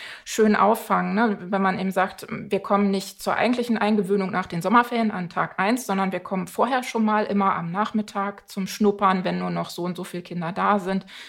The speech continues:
dass man so einfach vorbereitet mit viel Zeit da ankommen kann und das Kind, ähm, ja, erste Beziehungen knüpfen kann. Und, ähm,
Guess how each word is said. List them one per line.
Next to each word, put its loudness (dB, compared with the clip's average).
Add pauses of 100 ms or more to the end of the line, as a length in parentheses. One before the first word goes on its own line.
(140)
dass -4
man 2
so -2 (640)
einfach -2 (120)
vorbereitet 2
mit -4
viel 0
Zeit -8
da 2
ankommen 0
kann 0
und 0
das -12
Kind, -4 (680)
ähm, 2 (260)
ja, 4
erste 2
Beziehungen 0
knüpfen 0
kann. 0 (800)
Und, 0
ähm, 0